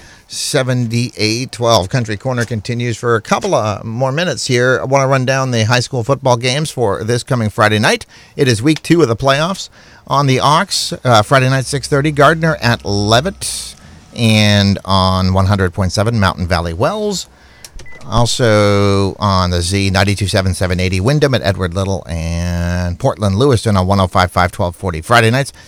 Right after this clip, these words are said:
Friday night, uh, six thirty pregame on, uh, the stations of Gleason Media from the Spectrum Healthcare Partners studio, streaming too at M B R dot org. Hi, Country Corner, you are caller ten.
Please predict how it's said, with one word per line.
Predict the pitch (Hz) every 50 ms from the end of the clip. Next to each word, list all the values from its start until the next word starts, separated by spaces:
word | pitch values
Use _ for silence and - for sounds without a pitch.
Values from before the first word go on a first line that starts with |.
| - - - - - _ _ -
Friday | - - 143 143 156 170
night, | 165 160 160 123
uh, | 139 135 120 120
six | - 202 196 - -
thirty | - - 214 202 190 190 185
pregame | 151 - 165 156 147 175 175 175 170
on, | 147 151 151 151 156 151 147 147 151 139
uh, | - 131 131 127 120
the | 117 120
stations | - 160 156 135 143 135 113
of | 110 104 107
Gleason | 135 131 117 - 131 120
Media | 127 131 139 151 156 147
from | - 143 113
the | 101
Spectrum | - - 127 117 - - 110
Healthcare | 104 98 101 - - 98 90
Partners | - 113 92 87 104 98 -
studio, | - 143 135 117 113 107 101
streaming | - - 170 165 151 147 135
too | - 196 160 113
at | 92
M | 101 101 104 98
B | 104 101
R | 87 78 78 90 - - -
dot | - 82 82 85
org. | 80 76 80 - - - - - - - - - - - -
Hi, | 170 190 202 190 160
Country | - 185 180 - 185 160
Corner, | - 190 202 190 165
you | 135 131 165 180
are | 185 165 156
caller | - 170 165 170 160 147
ten. | - - 160 165 185 160 117 95 95